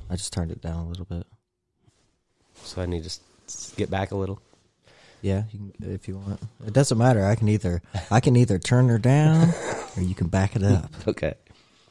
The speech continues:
Speaker 1: Either way.
Speaker 2: Right.
Speaker 1: But yeah, like, um, if I had all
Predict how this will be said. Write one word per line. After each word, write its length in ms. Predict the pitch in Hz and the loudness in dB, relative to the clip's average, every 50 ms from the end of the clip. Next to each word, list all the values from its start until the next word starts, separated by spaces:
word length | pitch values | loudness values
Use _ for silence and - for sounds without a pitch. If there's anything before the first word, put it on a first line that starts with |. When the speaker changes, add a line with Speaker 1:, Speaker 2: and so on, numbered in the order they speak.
| _ _ _ _ _ _ _ | _ _ _ _ _ _ _
Speaker 1:
Either 300 | - 107 139 143 185 180 | -4 -2 0 2 2 2
way. 440 | 156 131 120 175 185 190 190 196 - - - _ _ _ _ _ _ _ _ _ _ _ _ _ _ _ _ _ _ _ _ _ _ _ _ _ _ _ _ _ _ _ _ _ _ _ _ _ _ _ _ _ _ _ _ _ _ _ _ | 2 0 -2 -4 -6 -8 -14 -16 -20 -20 -20 _ _ _ _ _ _ _ _ _ _ _ _ _ _ _ _ _ _ _ _ _ _ _ _ _ _ _ _ _ _ _ _ _ _ _ _ _ _ _ _ _ _ _ _ _ _ _ _
Speaker 2:
Right. 140 | - 80 78 | -10 0 2
Speaker 1:
But 100 | - 127 | 4 4
yeah, 400 | 123 135 156 175 170 135 98 87 | 6 6 6 8 8 6 6 4
like, 380 | 90 92 95 95 98 98 - 104 | 2 2 2 2 2 2 0 0
um, 460 | 98 95 92 90 85 82 85 90 92 - - _ _ _ _ _ _ _ _ _ _ _ _ _ _ _ - - _ _ _ _ _ _ _ _ _ _ _ _ _ _ _ _ _ _ 50 50 _ _ _ _ _ _ _ _ _ _ _ _ _ _ _ _ | 0 2 2 0 0 -2 -4 -6 -8 -10 -16 _ _ _ _ _ _ _ _ _ _ _ _ _ _ _ -20 -20 _ _ _ _ _ _ _ _ _ _ _ _ _ _ _ _ _ _ _ _ _ _ _ _ _ _ _ _ _ _ _ _ _ _ _ _
if 200 | 107 107 - - | -8 -6 -4 -2
I 140 | 110 123 147 | 0 0 0
had 300 | 147 147 135 110 95 - - | 2 2 2 0 0 -2 -4
all 500 | - 87 98 104 107 110 117 117 120 123 | -4 0 2 2 4 4 2 2 0 -2